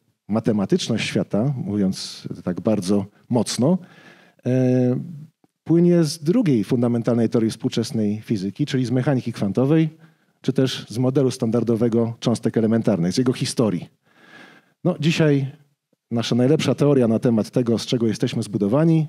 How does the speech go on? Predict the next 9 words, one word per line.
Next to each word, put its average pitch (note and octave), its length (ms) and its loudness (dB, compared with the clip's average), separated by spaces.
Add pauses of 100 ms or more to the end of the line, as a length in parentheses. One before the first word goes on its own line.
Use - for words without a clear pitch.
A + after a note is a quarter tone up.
jest F#3 300 0
taka, C3+ 480 0
że A#2+ 140 0
tych A#2+ 380 -2
fundamentalnych C3 840 2
cegiełek C3 580 0
jest A#2+ 160 -2
stosunkowo B2 560 0
niewiele. B2 500 4